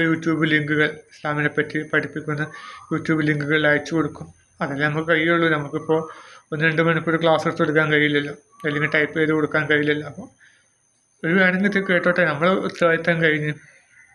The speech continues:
എന്നിട്ടും ചില ആൾക്കാർ അള്ളാഹുവിനെ വിമർശിച്ചു കൊണ്ടിരിക്കുന്നു. അപ്പോൾ പിന്നെ നമ്മൾ അവഗണിക്കുക, മനസ്സിലായി? അവർ, അവർക്കുള്ള ശിക്ഷ അള്ളാഹു കൊടുത്തോളും. അപ്പോൾ നമ്മൾ ചെയ്യേണ്ട നമ്മൾ ചെയ്യുക. അപ്പോൾ പറഞ്ഞു വരുന്നത്, ഇസ്ലാമിനെ പറ്റി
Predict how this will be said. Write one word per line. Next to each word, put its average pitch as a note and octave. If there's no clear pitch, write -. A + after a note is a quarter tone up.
എന്നിട്ടും D#3
ചില F3
ആൾക്കാർ E3+
അള്ളാഹുവിനെ D#3
വിമർശിച്ചു D3+
കൊണ്ടിരിക്കുന്നു. D3
അപ്പോൾ C#3+
പിന്നെ F#3
നമ്മൾ F#3
അവഗണിക്കുക, D#3+
മനസ്സിലായി? D3
അവർ, D3
അവർക്കുള്ള D#3
ശിക്ഷ C#3
അള്ളാഹു D3
കൊടുത്തോളും. C#3+
അപ്പോൾ C#3+
നമ്മൾ D3
ചെയ്യേണ്ട E3
നമ്മൾ D3+
ചെയ്യുക. D3
അപ്പോൾ E3+
പറഞ്ഞു D#3+
വരുന്നത്, D3
ഇസ്ലാമിനെ D#3
പറ്റി D#3